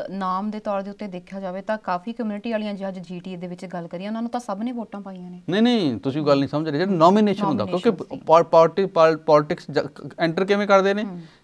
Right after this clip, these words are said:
Speaker 2: ਜਦੋਂ ਪਾਰਟੀ ਦੀ ਨੋਮੀਨੇਸ਼ਨ ਜਿੱਤਦੇ ਆ,
Speaker 1: ਹੂੰ।
Speaker 2: ਟਿਕਟ,
Speaker 1: ਹੂੰ।
Speaker 2: ਜਿਹਨੂੰ ਆਪਾਂ ਇੰਡੀਆ 'ਚ ਕਹਿੰਦੇ ਟਿਕਟ ਮਿਲ
Speaker 1: ਟਿਕਟ
Speaker 2: ਗਈ।
Speaker 1: ਮਿਲਦੀ ਆ।
Speaker 2: ਇੱਥੇ ਨੋਮੀਨੇਸ਼ਨ ਜਦੋਂ
Speaker 1: ਹੂੰ।
Speaker 2: ਪਾਰਟੀ, ਉਹ ਨੋਮੀਨੇਸ਼ਨ ਕਿਵੇਂ ਹੁੰਦੀ ਆ? ਜਾਲੀ ਮੈਂਬਰ ਬਣਾ ਕੇ।
Speaker 1: ਹੂੰ, ਹੂੰ।
Speaker 2: ਸੋ, ਸੋ ਕਹਿਣ ਦਾ ਮਤਲਬ ਹੈ ਵੀ ਅਸੀਂ ਪਾਰਟੀਆਂ ਦਾ ਨੋਮੀਨੇਸ਼ਨ ਦਾ ਸਿਸਟਮ ਖਰਾਬ ਕਰਤਾ।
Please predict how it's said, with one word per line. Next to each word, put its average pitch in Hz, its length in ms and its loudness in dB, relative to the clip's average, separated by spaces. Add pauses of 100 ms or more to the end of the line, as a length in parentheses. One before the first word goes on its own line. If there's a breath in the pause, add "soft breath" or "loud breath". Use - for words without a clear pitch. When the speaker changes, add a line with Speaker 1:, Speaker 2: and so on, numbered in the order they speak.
Speaker 2:
ਜਦੋਂ 185 180 2
ਪਾਰਟੀ 175 460 4
ਦੀ 190 220 -4 (560)
ਨੋਮੀਨੇਸ਼ਨ 180 640 4
ਜਿੱਤਦੇ 107 300 -6
ਆ, 101 40 -6
Speaker 1:
ਹੂੰ। 180 220 -8
Speaker 2:
ਟਿਕਟ, 151 320 2
Speaker 1:
ਹੂੰ। 175 420 -14 (460)
Speaker 2:
ਜਿਹਨੂੰ 151 160 2
ਆਪਾਂ 151 160 0
ਇੰਡੀਆ 143 200 0
'ਚ 135 60 -2
ਕਹਿੰਦੇ 160 160 0
ਟਿਕਟ 190 300 2
ਮਿਲ 135 200 0
Speaker 1:
ਟਿਕਟ 107 40 -8
Speaker 2:
ਗਈ। 107 60 -8
Speaker 1:
ਮਿਲਦੀ 151 280 -12
ਆ। - 500 -6
Speaker 2:
ਇੱਥੇ 208 260 4
ਨੋਮੀਨੇਸ਼ਨ 180 640 4
ਜਦੋਂ 165 180 -2
Speaker 1:
ਹੂੰ। 107 60 -4
Speaker 2:
ਪਾਰਟੀ, 123 240 2
ਉਹ 196 100 2
ਨੋਮੀਨੇਸ਼ਨ 214 560 6
ਕਿਵੇਂ 220 240 2
ਹੁੰਦੀ 208 220 0
ਆ? 196 40 -2 (180)
ਜਾਲੀ 165 240 6
ਮੈਂਬਰ 190 280 0
ਬਣਾ 180 180 2
ਕੇ। 165 100 -8 (200)
Speaker 1:
ਹੂੰ, 196 160 -12
ਹੂੰ। 175 200 -14 (2250)
Speaker 2:
ਸੋ, - 360 4
ਸੋ 226 160 -4
ਕਹਿਣ 202 200 2
ਦਾ 277 80 6
ਮਤਲਬ 220 280 4
ਹੈ 208 60 6
ਵੀ 226 160 2
ਅਸੀਂ 208 180 -2
ਪਾਰਟੀਆਂ 156 480 4
ਦਾ 208 80 0
ਨੋਮੀਨੇਸ਼ਨ 156 560 0
ਦਾ 185 80 -2
ਸਿਸਟਮ 196 380 -8
ਖਰਾਬ 208 300 4
ਕਰਤਾ। 208 300 2